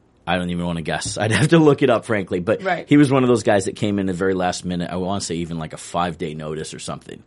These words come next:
Speaker 2: Wow.
Speaker 1: And, uh, went in and, and fought, uh, uh, fought Mousasi. And, and really, it was one of those scenarios where he had nothing to lose.
Speaker 2: Right.
Speaker 1: Um, and, uh, un-, unfortunately for him, uh, got beat by Mousasi. I think Mousasi finished him in, like, the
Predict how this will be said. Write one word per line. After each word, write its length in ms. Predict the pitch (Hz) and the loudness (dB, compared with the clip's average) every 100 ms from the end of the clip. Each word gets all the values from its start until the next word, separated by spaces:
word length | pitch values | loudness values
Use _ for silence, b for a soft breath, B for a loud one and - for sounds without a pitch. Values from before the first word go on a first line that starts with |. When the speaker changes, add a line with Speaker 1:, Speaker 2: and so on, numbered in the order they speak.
| - | -10
Speaker 2:
Wow. 260 | - 50 - _ | -10 -10 -14 _
Speaker 1:
And, 440 | 95 92 92 90 101 | -2 0 -2 -2 -2
uh, 200 | 92 90 | -2 0
went 180 | 117 113 | 2 2
in 180 | 110 | 0
and, 240 | 104 95 - | -2 -4 -6
and 220 | 95 90 | -6 -6
fought, 460 | - 104 95 - 101 | -2 -2 -2 -4 -4
uh, 20 | |
uh, 560 | 90 87 92 87 82 - | -2 -4 -4 -4 -6 -8
fought 260 | - 95 82 | -6 -4 -4
Mousasi. 640 | 90 - 85 82 82 85 | -6 -4 -4 -4 -6 -6
And, 200 | 98 107 | -6 -4
and 160 | 135 151 | 0 6
really, 320 | 190 160 151 | 6 6 2
it 60 | 135 | 2
was 140 | 120 | 0
one 100 | 139 | -2
of 80 | 113 | -4
those 140 | 104 - | -6 -6
scenarios 400 | 98 92 92 87 | -6 -4 -4 -2
where 80 | |
he 60 | 87 | -2
had 100 | 82 | -2
nothing 240 | 87 87 | -4 -6
to 80 | 76 | -8
lose. 380 | 73 76 60 - b b b b - | -6 -8 -8 -12 b b b b -4
Speaker 2:
Right. 160 | 85 90 | 2 2
Speaker 1:
Um, 360 | 85 80 82 - _ _ - - | 2 -2 -4 -8 _ _ -20 -14
and, 400 | - 101 95 92 | -6 -4 -4 -4
uh, 220 | 101 92 87 | -2 -2 -2
un-, 160 | 104 98 | -2 -4
unfortunately 640 | 104 - 101 104 95 95 | -2 -2 -2 -4 -4 -4
for 160 | 92 92 | -4 -6
him, 460 | 87 92 92 85 - | -4 -4 -6 -8 -12
uh, 160 | 87 82 | -10 -6
got 200 | 85 82 | -6 -6
beat 160 | 95 - | -6 -6
by 120 | 85 | -6
Mousasi. 520 | 82 - 78 - 73 | -6 -8 -8 -10 -12
I 40 | 78 | -12
think 160 | 73 | -14
Mousasi 420 | 69 78 78 78 | -16 -10 -10 -10
finished 300 | 71 78 76 | -12 -12 -12
him 120 | 80 76 | -12 -12
in, 100 | 71 | -14
like, 180 | 69 | -16
the 140 | - | -16